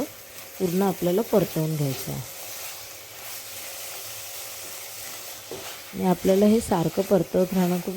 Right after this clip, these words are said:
गरजेचं आहे, नाहीतर खाली चिटकू शकतं, त्याच्यामुळे आपल्याला परतवत राहायचं आहे.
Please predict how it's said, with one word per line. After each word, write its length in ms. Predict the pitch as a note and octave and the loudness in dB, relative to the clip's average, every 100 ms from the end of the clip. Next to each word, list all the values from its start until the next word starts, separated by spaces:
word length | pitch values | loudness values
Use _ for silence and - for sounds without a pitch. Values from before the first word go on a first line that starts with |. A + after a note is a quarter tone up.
| F#3 | 2
गरजेचं 480 | F3 D#3 E3+ - G#3+ | 2 2 -2 -2 -2
आहे, 80 | |
नाहीतर 280 | B3 F3 E3+ F3 | -2 -4 -6 -6
खाली 260 | F3 D3+ F#3 | -6 -4 -4
चिटकू 380 | G#3 A3+ - G3 | -2 -4 -2 -2
शकतं, 420 | - - - D#3 - - - - - - - - - | -2 -6 -10 -14 -14 -16 -16 -18 -16 -14 -12 -14 -8
त्याच्यामुळे 460 | E3 - E3 E3 E3+ | -8 -4 -2 2 2
आपल्याला 420 | E3+ - E3+ F#3 C#4+ - - - | 0 -2 -2 -2 -4 -10 -8 -6
परतवत 580 | - E3+ - F3 F3+ F3+ | -2 -2 2 2 4 4
राहायचं 340 | F3+ D#3+ - | 2 2 0
आहे. 200 | E3+ E3 | 0 0